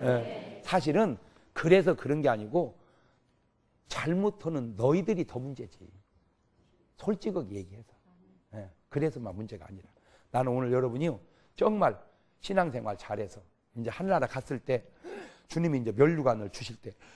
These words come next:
Speaker 2: "아이고, 어떻게 너희들은 이렇게 예수 닮아서 면류관이 많냐?" 그러거들랑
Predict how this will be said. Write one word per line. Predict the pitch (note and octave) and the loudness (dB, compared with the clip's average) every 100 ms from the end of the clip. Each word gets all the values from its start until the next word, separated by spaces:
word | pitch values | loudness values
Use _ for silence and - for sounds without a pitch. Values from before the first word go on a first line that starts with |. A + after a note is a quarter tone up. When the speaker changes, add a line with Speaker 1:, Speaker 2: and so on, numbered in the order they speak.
| - _ - | -20 _ 12
Speaker 2:
"아이고, | A#3 G3 D#3 C#3+ B2+ A#2+ C#3+ | 12 12 12 6 4 4 2
어떻게 | - D#3+ | 4 2
너희들은 | C#3+ G#3 E3+ D#3 | 4 4 4 2
이렇게 | C#3 C#3 | 0 2
예수 | D3+ C3+ | 0 2
닮아서 | D#3+ D3 A#2 | 2 2 0
면류관이 | A#2 D3 C3 A#2 A#2 | 2 2 2 -2 0
많냐?" | A2 A2+ A2+ G#2 G2+ G2 | -2 -2 -2 -4 -6 -6
그러거들랑 | D3 C#3 B2+ E3 G3 | -4 -2 2 4 4